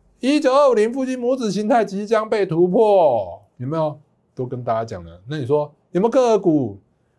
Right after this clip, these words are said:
我们一直送大家很多股票啊，你看十一月二十二号送大家这个，不知道大家有没有来拿？你直接加我line，回复我集团一七八，就直接送大家彩玉，有没有？六七八九彩玉，哎，这几天还是持续的向上涨，对吧？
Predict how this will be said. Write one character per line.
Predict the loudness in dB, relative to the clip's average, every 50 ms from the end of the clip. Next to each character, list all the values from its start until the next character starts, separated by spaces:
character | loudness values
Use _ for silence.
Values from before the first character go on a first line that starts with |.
| _ _ -12
我 | -10
们 | -10 -10 -8 -8
一 | -10
直 | -10 -10 -10
送 | -8 -8 -8 -6 -6
大 | -8 -8
家 | -8 -10
很 | -10 -10
多 | -10 -12 -12
股 | -14 -16 -18 -18
票 | -14 -12 -10 -10 -10 -10 -12
啊， | -14 -14 -14
你 | -14
看 | -14 -14
十 | -14 -12 -12 -10
一 |
月 | -8 -8 -8
二 | -8 -8
十 | -10 -10 -10
二 | -10 -10
号 | -10 -10
送 | -12 -12 -12 -10
大 | -10 -10 -8
家 | -8 -8 -8
这 | -6 -6
个， | -4 -4 -4 -4 -6 _ _ _ _ -16
不 | -14
知 | -10 -8
道 | -8 -6
大 | -6 -6
家 | -8
有 | -6 -6
没 | -8
有 | -8
来 | -8 -8 -10
拿？ | -10 -10 -10
你 | -8 -8
直 | -6 -4
接 | -4 -2
加 | 0 2 2 2
我 | 4
line， | 4 2 0 0 -4 -8 _ _ _ _ 0
回 | 0 0
复 | 2 2
我 | 0 0
集 | -2 -4 -8 -8
团 | -4 -4 -4 -4
一 | -4 -8
七 | -8 -6 -4
八， | 0 2 2 2
就 | 2 0
直 | -2
接 | -2 -4 -2
送 | -2 -2 -2 -2
大 | 0 0
家 | 0 0 -2
彩 | -2 -2 -2 0 0
玉， | -2 0 0
有 | 0 2
没 | 2
有？ | 2 2 2 0 -4 _ _ _ _
六 | -10 -8 -8 -8
七 | -6 -4
八 | -2 0 0
九 | 0 -2 -4
彩 | -6 -8 -10 -8 -6
玉， | -4 -4 -2 -2 -2 -4 -6 _ _ _ _ _ _ _
哎， | -20 -18 -10 -6
这 | -6
几 | -6 -6 -8
天 | -10 -8 -8
还 | -8 -8
是 | -8 -10
持 | -12 -12 -14 -10
续 | -6 -4 -4
的 | -4
向 | -4 -4 -6 -6
上 | -6 -6 -6 -6
涨， | -6 -8 -8 -10 -12 -20 _ _ _ _ _ _ _ _ _ -10
对 | -6
吧？ | -4 -4 -4 -4 -8